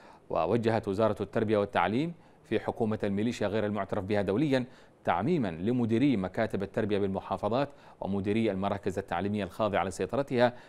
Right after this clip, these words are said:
بإلزام الطلاب برفع شعار الميليشيا ضمن استغلالها للعدوان الإسرائيلي على غزة.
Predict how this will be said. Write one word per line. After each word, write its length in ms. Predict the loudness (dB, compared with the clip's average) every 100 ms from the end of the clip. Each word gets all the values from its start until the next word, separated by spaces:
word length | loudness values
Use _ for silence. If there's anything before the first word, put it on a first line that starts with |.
| -14
بإلزام 600 | 0 2 2 0 0 0
الطلاب 500 | -2 0 0 0 -2
برفع 380 | -2 -2 -2 -4
شعار 360 | -4 -2 0 0
الميليشيا 580 | -2 0 0 0 -2 -2 -10 -20 -4
ضمن 200 | 0 0
استغلالها 720 | -2 -4 -2 0 0 0 0
للعدوان 500 | 0 -2 -2 -2 -2
الإسرائيلي 580 | -4 -6 -4 -4 -2 0
على 200 | 0 0
غزة. 320 | 0 -2 -4